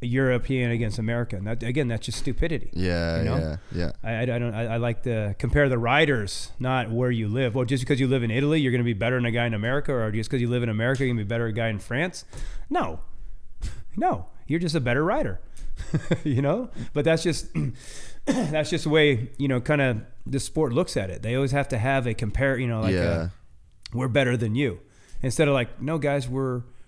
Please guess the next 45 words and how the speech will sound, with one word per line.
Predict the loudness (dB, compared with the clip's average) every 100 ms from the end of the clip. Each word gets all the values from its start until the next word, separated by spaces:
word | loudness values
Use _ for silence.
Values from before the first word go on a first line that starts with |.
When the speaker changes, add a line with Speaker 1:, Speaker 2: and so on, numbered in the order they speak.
| -8
Speaker 1:
we're | -2 0
a |
whole | 0 0 0
big | -2 -2 -2 -2
fucking | -6 -6 -6 -4 -6
family." | -4 -2 0 -2 -6 -14 -18 -20 -20 -18 -6
You | -2
know | 0
what |
I | 0
mean? | 0 -2 -6 -16 -4
You | 0
have | 0 0
the |
same | -2 0 0 0
passion | 0 0 0 -2
and | -2
the | -2
same | 0 0
desire | 0 0 2 2
and | 2 0
the |
same | -2 -2 0
motivation | 0 2 2 0 0 -2
and | -2
the |
same | -2 -2 -2 -8 -10 -2
interests | 0 0 -2
as | 0
I | 0 2
do. | 0 -4 -8 -14 -20 -18 -16 -4
But | 0
it |
doesn't | 2 2 2
matter | 2 2 2
that | 0
you | 0
live | 2 2
in | 2 0
Zimbabwe | 0 2 2 2 2 2
and | 2
I | 2
live | 2
in | 2
America, | 0 0 0 0 2 2